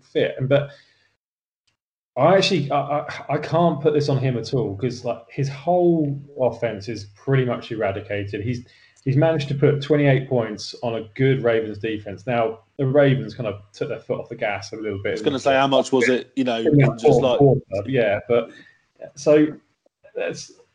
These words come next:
Speaker 1: let's not put it on Carson Wentz. Let's put it on the fact that this is a team that's just riddled with injuries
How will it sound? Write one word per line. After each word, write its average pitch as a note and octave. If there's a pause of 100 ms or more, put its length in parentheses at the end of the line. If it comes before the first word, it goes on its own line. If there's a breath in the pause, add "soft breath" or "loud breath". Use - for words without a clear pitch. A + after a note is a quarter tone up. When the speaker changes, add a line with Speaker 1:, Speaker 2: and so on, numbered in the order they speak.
(840 loud breath)
Speaker 1:
let's D3+
not D#3
put C#3
it C#3
on B2
Carson B2
Wentz. A2
Let's C#3
put C#3
it -
on A#2+
the A#2
fact A#2
that A#2
this C3+
is A2+
a G#2+
team A2
that's G2+
just A2
riddled G#2+
with G2+
injuries F#2+